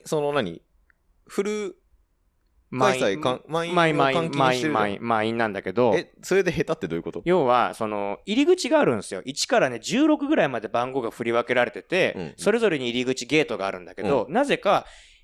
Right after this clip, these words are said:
Speaker 2: なぜか二番から六番ゲートまでの方っつってバーって並ばせたりとかして、
Speaker 1: うん。
Speaker 2: 同じところから入ってそれぞれ席に散らばっていくみたいな、すげえわけわかんない入れ方してんの、
Speaker 1: ああ、その、
Speaker 2: 神宮が。
Speaker 1: いっぱいあるゲートを生かしきれてない。
Speaker 2: そう、生かしきれてなくて、
Speaker 1: うん。
Speaker 2: 何のためにこれしてんのって、むしろ、その、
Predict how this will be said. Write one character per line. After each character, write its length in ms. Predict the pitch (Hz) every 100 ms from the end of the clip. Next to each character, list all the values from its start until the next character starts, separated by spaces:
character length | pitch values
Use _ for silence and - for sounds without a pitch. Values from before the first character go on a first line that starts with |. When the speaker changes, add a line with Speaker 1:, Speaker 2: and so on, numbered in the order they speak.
| -
Speaker 2:
な 140 | 233
ぜ 140 | 302
か 260 | - 202 139
二 140 | 151 247
番 260 | 254 185
か 140 | 151 151
ら 80 |
六 300 | 117 123 135
番 220 | 156 156 147
ゲ 140 | 160
ー 20 |
ト 80 | 143
ま 160 | 117 104
で 80 | 101
の 100 | 92
方 260 | 113 135
っ 20 | 123
つ 80 | -
っ 40 |
て 80 | 107
バ 220 | - 165 151
ー 40 |
っ 40 |
て 80 | 135
並 220 | 110 107
ば 100 | 107
せ 100 | 107
た 140 | 117 107
り 80 | 90
と 100 | 85
か 200 | - 80
し 100 | -
て、 160 | 95
Speaker 1:
う 140 | 90 147
ん。 100 | 196
Speaker 2:
同 80 | 196
じ 80 |
と 100 | 185
こ 120 | 190 202
ろ 100 | 196
か 100 | 143
ら 80 |
入 160 | - 147
っ 40 |
て 120 | - 127
そ 140 | 127
れ 80 | 127
ぞ 100 | 110
れ 80 | -
席 240 | 123 110
に 100 | 101
散 180 | - 107
ら 80 | 98
ば 100 | 101
っ 80 | -
て 100 | 104
い 60 |
く 100 | 101
み 120 | 92
た 80 | 90
い 40 | 90
な、 60 |
す 160 | 90 185
げ 100 | 226
え 20 |
わ 100 | 170
け 120 | 175
わ 100 | 147
か 100 | 120
ん 60 | 123
な 60 | 104
い 20 |
入 60 |
れ 60 | 101
方 200 | 101 98
し 80 | -
て 80 | 113
ん 40 |
の、 60 | 95
Speaker 1:
あ 20 |
あ、 20 |
そ 80 | 90
の、 60 | 92
Speaker 2:
神 40 |
宮 120 | 90
が。 60 | 120
Speaker 1:
い 40 |
っ 20 |
ぱ 220 | 110 90 156
い 20 |
あ 40 |
る 100 | 120
ゲ 140 | 107 113
ー 20 |
ト 80 | 92
を 40 |
生 80 | 92
か 120 | 107
し 80 | -
き 80 | 101
れ 80 |
て 60 | 78
な 60 | 76
い。 20 |
Speaker 2:
そ 220 | - 156
う、 20 |
生 60 | 110
か 120 | 170
し 120 | 165 -
き 100 | 180
れ 80 |
て 80 | 123
な 160 | 104 107
く 80 | -
て、 320 | - 120 101
Speaker 1:
う 60 | 92
ん。 60 |
Speaker 2:
何 160 | 151 160
の 100 | 151
た 140 | 131
め 80 | 123
に 80 | 117
こ 120 | 107
れ 120 | 107
し 80 | -
て 140 | 117
ん 100 | 98
の 60 | 85
っ 80 | -
て、 120 | 104
む 140 | 147
し 120 | - 233
ろ、 240 | 165 147
そ 120 | -
の、 160 | 120 113